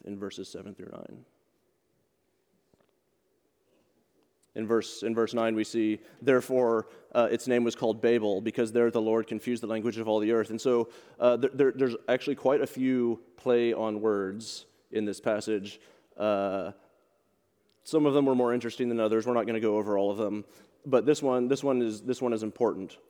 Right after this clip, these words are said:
So in verse nine, we need to look at the words Babel and confused. So Babel in Akkadian means the gate of the gods. Babel isn't a Hebrew wor-, isn't a Hebrew word, so it doesn't mean anything in Hebrew,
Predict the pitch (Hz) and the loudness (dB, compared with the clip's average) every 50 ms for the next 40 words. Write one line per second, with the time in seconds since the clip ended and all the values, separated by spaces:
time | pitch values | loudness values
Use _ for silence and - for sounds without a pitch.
0 | _ - _ _ - 147 139 135 127 131 147 151 135 - 135 139 139 139 131 117 | _ -20 _ _ 2 2 2 4 4 2 2 2 0 0 0 2 2 2 2 2
1 | 113 113 120 131 151 151 - - - _ _ _ _ _ _ _ _ _ _ _ | 0 0 0 -2 -4 -6 -8 -16 -20 _ _ _ _ _ _ _ _ _ _ _
2 | _ _ _ - 123 120 120 120 - 123 120 123 120 123 110 123 113 117 110 110 | _ _ _ -4 0 0 0 0 0 -2 -2 -2 -2 -2 -4 -2 0 0 0 -2
3 | 107 110 117 117 120 123 120 113 110 107 - 110 107 98 - 107 104 95 92 95 | 0 0 2 2 4 4 2 2 0 -2 -4 -6 -8 -6 -4 -4 -4 -4 -4 -8
4 | 95 - - - - _ _ _ _ _ _ _ _ - - 147 143 135 127 123 | -12 -14 -18 -20 -20 _ _ _ _ _ _ _ _ -4 2 4 4 4 4 4
5 | - 156 156 165 165 147 147 139 139 139 135 123 117 - - - 160 165 160 135 | 4 6 6 6 6 6 4 4 4 2 2 0 0 -4 -2 0 2 4 4 4
6 | 120 110 104 98 104 120 131 - - _ _ _ _ _ _ _ _ _ _ _ | 2 0 0 -2 -4 -6 -6 -8 -12 _ _ _ _ _ _ _ _ _ _ _
7 | _ _ _ _ _ _ _ _ _ _ _ _ - 123 131 123 117 113 113 110 | _ _ _ _ _ _ _ _ _ _ _ _ -2 0 2 2 2 2 0 -2
8 | 107 107 - - - - 107 98 - 117 113 120 113 - 104 95 110 107 117 104 | -2 -6 -10 -14 -10 -10 -10 -4 0 0 2 2 2 0 -4 -8 -6 -4 -4 -2
9 | 101 95 87 82 80 87 95 - - - _ _ _ _ _ - 135 147 143 147 | -2 -2 -4 -6 -10 -14 -16 -16 -18 -20 _ _ _ _ _ 6 6 6 8 6
10 | 143 135 120 - - - - - 151 139 139 120 113 143 135 113 110 101 92 107 | 4 2 0 -2 -6 -6 0 0 2 2 2 0 0 -2 0 0 0 -2 0 0
11 | 127 135 120 - - - 139 123 131 117 95 123 110 - - 143 139 117 110 104 | 0 0 -2 -2 -2 -2 -2 -2 -2 -4 -4 -6 -8 -6 -4 -4 -4 -2 -2 -2
12 | 104 95 92 110 127 120 95 92 98 120 117 - 120 120 110 - - 117 131 143 | -2 -2 0 0 0 0 0 -2 -4 -6 -4 -4 -4 -4 -4 -4 -4 -2 0 0
13 | 131 113 107 107 - 110 104 95 101 110 107 104 101 104 101 104 104 | 0 0 -2 -4 -6 -6 -8 -8 -6 -6 -6 -4 -4 -4 -4 -4 -6